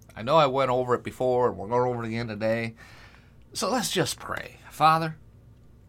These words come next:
my prayer today, Lord, is that everyone who hears this message, their spiritual eyes and their spirit of understanding grasp the concept being laid out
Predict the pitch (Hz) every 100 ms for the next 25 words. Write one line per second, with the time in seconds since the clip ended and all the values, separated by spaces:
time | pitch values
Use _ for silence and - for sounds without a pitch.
0 | - - - - - - - - 104 156
1 | 175 - - 147 127 98 - - 82 -
2 | 78 82 85 98 - - - - - -
3 | - - - - - - - - - -
4 | - - 110 120 113 - - - - -
5 | - - 165 185 185 180 147 117 151 156
6 | 139 143 123 110 110 98 95 101 135 110
7 | - - 156 165 165 160 - - 120 104
8 | - 80 92 - - - - 98 85 -
9 | - 143 139 110 120 101 95 - 123 110
10 | 98 95 92 98 131 127 - - - 98
11 | - 107 87 - 82 - - - - -
12 | 92 90 92 90 87 85